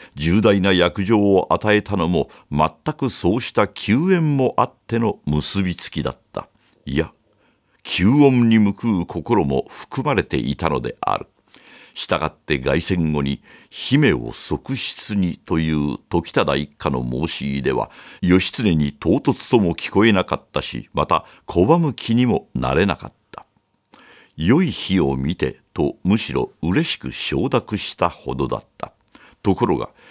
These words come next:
逆運は数日後に来た。凱旋の祝福は鎌倉の牙に変わった。万歳を謳われていた義経の高揚は、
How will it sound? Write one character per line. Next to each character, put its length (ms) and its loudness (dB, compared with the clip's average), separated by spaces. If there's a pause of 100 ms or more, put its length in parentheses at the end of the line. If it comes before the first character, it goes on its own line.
(140)
逆 360 0
運 320 6
は 140 4
数 240 -4
日 420 -2
後 140 2
に 220 -2 (140)
来 140 -8
た。 140 -6 (680)
凱 160 4
旋 180 4 (140)
の 100 6
祝 280 -4
福 280 -4
は 140 4
鎌 300 0
倉 220 0
の 140 2
牙 220 -2 (140)
に 220 -10
変 140 -2
わ 100 0
っ 60 -12 (140)
た。 180 -4 (460)
万 240 2
歳 260 6
を 240 2
謳 120 0
わ 120 4
れ 100 4
て 140 -2
い 140 -2
た 160 0
義 240 -2
経 240 0
の 140 -2
高 320 -2
揚 260 2
は、 200 2